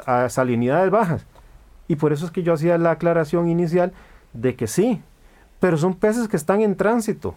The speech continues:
Ninguna tien-, <laughs> ninguna tienda pretende dejarse los peces de forma permanente. Y si los ves de forma permanente, porque están en un, un acuario de exhibición, la salinidad que tiene ese acuario de exhibición es la normal.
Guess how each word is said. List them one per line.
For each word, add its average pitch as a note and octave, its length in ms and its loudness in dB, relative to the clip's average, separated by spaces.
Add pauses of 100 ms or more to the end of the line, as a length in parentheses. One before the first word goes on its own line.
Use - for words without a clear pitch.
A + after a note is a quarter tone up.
(140)
Ninguna E3 560 0
tien-, F#3 280 -2
<laughs> F#3+ 60 -2
ninguna D#3 460 0
tienda G#3 360 0 (380)
pretende F3+ 560 0
dejarse F3 640 2 (360)
los C#3+ 380 0
peces F3 340 0
de E3+ 100 0
forma D#3 320 0
permanente. F3 680 -2 (120)
Y E3+ 180 0
si D#3 220 -2
los C3+ 440 -2
ves F3+ 580 -2
de A2+ 220 -4
forma C#3+ 320 -2
permanente, F3+ 480 0
porque G#2+ 180 -8
están B2+ 260 -2
en D3 140 0
un, D3 640 -2
un D3 80 -2
acuario D3 420 0
de A#2+ 100 2
exhibición, F3 600 -2 (480)
la B2 100 0
salinidad A#2 480 0
que - 80 -8
tiene D#3+ 240 -2
ese D#3 120 -2
acuario D3+ 280 -2
de D#3 60 -2
exhibición D3 480 -2 (280)
es C3 120 0
la F3 100 0
normal. C3+ 480 -2